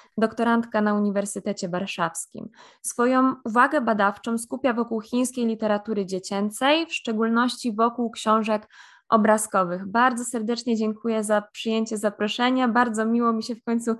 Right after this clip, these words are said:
z Panią spotkać, bo, e, tutaj powiem słuchaczom, że też miałam tą przyjemność na, e, zajęcia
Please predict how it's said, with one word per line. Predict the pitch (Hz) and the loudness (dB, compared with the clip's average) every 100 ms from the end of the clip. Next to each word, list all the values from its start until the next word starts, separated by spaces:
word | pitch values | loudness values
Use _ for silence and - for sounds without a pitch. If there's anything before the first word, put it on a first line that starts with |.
| - - - | -6 -20 -16
z | - | -2
Panią | 240 240 220 | 2 4 2
spotkać, | 220 226 240 - 254 240 | 2 0 0 2 0 2
bo, | 233 240 233 - - | 2 2 -2 -18 -4
e, | 220 214 | 2 2
tutaj | 214 233 220 | 0 -2 -2
powiem | 233 220 220 | -2 -2 -2
słuchaczom, | 220 214 214 226 226 233 220 208 | -2 -6 -4 -2 -2 0 2 2
że | 214 214 214 214 | 4 6 4 2
też | 226 220 | -4 0
miałam | 226 226 220 | 2 4 4
tą | 226 214 | 2 -4
przyjemność | 220 214 220 220 214 | -2 -2 0 -2 -2
na, | 214 202 214 - - - | -2 -2 -4 -12 -20 -8
e, | 214 202 202 | 0 2 2
zajęcia | 190 202 202 202 208 202 | 2 2 2 0 0 -2